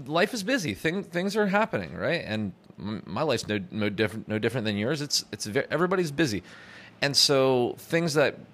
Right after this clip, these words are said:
are our priorities can often be forgotten, especially in my life. I have to remind myself <laughs> of these priorities and values often, which sometimes makes me question, is it really a priority if I have to remind myself every day? And the answer still is yes, because there's just a lot of stimuli during the day,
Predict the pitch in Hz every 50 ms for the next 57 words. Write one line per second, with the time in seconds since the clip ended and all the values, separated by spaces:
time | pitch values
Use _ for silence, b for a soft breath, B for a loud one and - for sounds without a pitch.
0 | - - - - 123 131 131 117 110 - - 127 113 117 135 151 151 139 123 117
1 | 110 107 - - 135 101 - 113 131 139 - 131 113 104 92 131 139 117 - 113
2 | 101 101 113 113 73 90 92 92 - - 113 - - 107 95 101 113 104 87 87
3 | 87 85 104 98 95 - - 90 90 95 120 151 151 131 110 107 - - 104 98
4 | - - - 139 107 107 127 117 117 - 127 113 117 127 127 123 120 120 107 117
5 | 113 110 131 131 127 117 101 101 104 98 - - 120 131 123 - 101 92 90 90
6 | - B B B B B B 139 139 - - - B B B B B B B -
7 | 143 - - 196 196 202 165 165 139 147 151 151 - 147 127 - 147 131 123 -
8 | - 113 - - 110 117 - - 117 135 156 156 139 - - 143 120 107 113 117
9 | 127 143 151 - - - 95 90 104 107 - - 107 98 92 92 101 104 120 120
10 | - - 131 113 127 117 117 117 120 127 151 160 - - - 147 151 160 170 196
11 | 240 302 - - 247 - - - 202 190 165 135 98 92 98 101 92 80 - -
12 | - - - - - - 127 - 160 147 131 143 143 131 - - 196 185 - -
13 | 135 123 120 127 135 120 113 - - - - 117 113 101 92 90 90 87 92 92
14 | 92 90 90 85 87 95 104 110 113